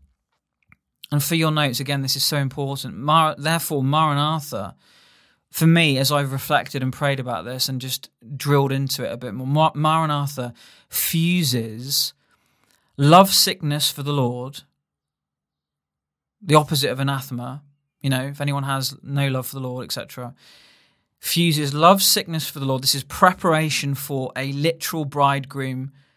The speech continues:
sorry, of a literal bride for a literal bridegroom for a literal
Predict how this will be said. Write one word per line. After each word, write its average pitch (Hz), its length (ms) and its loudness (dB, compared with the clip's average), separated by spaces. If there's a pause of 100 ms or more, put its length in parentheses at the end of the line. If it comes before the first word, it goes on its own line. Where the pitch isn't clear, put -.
(120)
sorry, 131 360 4
of 139 120 -4
a 139 40 -2
literal 156 420 -2
bride 135 420 0
for 131 260 -4
a 127 40 -2
literal 131 320 -6
bridegroom 127 580 -4
for 127 260 -6
a 123 60 -2
literal 127 640 -8